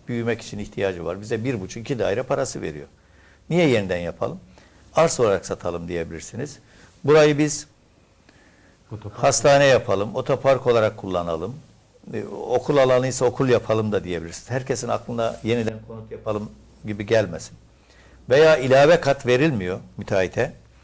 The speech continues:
Speaker 1: kalmıyor. Emanet usulü yapalım, gene bir yükleniciden destek alalım ama taşeron gibi alalım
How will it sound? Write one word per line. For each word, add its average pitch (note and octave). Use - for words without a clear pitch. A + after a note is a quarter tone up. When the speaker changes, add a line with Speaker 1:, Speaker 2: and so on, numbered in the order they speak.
Speaker 1:
kalmıyor. A#2
Emanet D3+
usulü F2+
yapalım, F#2
gene A2+
bir G#2+
yükleniciden G#2
destek -
alalım E3
ama G#2
taşeron A2
gibi E2+
alalım D#2